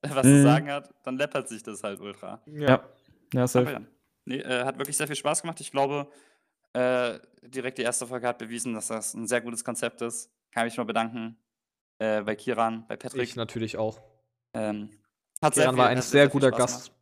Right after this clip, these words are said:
Speaker 3: Hat
Speaker 1: Genau.
Speaker 2: Ja,
Speaker 3: sehr
Speaker 2: auf
Speaker 3: viel
Speaker 2: jeden Fall.
Speaker 3: Spaß auch gemacht, äh, dich als Experiment quasi als erste
Speaker 2: <laughs>
Speaker 3: Person zu haben.
Speaker 1: Genau, quasi, du warst quasi derjenige, der das jetzt hier, ja,
Speaker 3: Ja.
Speaker 1: zuerst, ja, ja, krass. Würd mir noch gern Gedanken machen, wie wir die Folgenbeschreibung machen, ob wir dann immer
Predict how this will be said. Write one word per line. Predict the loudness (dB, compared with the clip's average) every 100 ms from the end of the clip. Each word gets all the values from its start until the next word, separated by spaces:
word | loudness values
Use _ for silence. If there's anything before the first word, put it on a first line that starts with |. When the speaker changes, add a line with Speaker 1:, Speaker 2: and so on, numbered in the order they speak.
| _ _
Speaker 3:
Hat | -4
Speaker 1:
Genau. | 6
Speaker 2:
Ja, | 6
Speaker 3:
sehr | 8
Speaker 2:
auf | 6
Speaker 3:
viel | 4
Speaker 2:
jeden | 6
Fall. | 6
Speaker 3:
Spaß | 6
auch | 2 -2
gemacht, | -4 -4 -4
äh, | -6 -2 0 0 -2 -4
dich | -6 -2
als | -4 -4
Experiment | -6 -8 -4 -4 -4 -6
quasi | -2 -2 0 0 -2 -6 _
als | -8 8
erste | 8 8
Speaker 2:
<laughs> |
Speaker 3:
Person | -2 -2 -2 -2
zu | 0
haben. | 0 0 -8 _ _ 0
Speaker 1:
Genau, | 4 4
quasi, | 2 -4 -6
du | -8 -4
warst | -4 -4
quasi | -8 -8
derjenige, | -6 -6 -6 -10
der | -14
das | -16 -16
jetzt | -16
hier, | -14 -14 -14 -14
ja, | -16 _ _ _ _
Speaker 3:
Ja. | -8
Speaker 1:
zuerst, | -8 -8 -12 -16 _ -18
ja, | -18 _
ja, | -14 -14
krass. | -8 -8 -8 _ _ _ _ _ _ _ _ _ _ _ _
Würd | 0
mir | 2
noch | 2
gern | 0 -4
Gedanken | -4 -6 -4
machen, | -6
wie | -6
wir | -6
die | -8
Folgenbeschreibung | -4 -4 -4 -4 -2 -2
machen, | -6 -8
ob | -6
wir | -4
dann | -4
immer | -2 -2 -2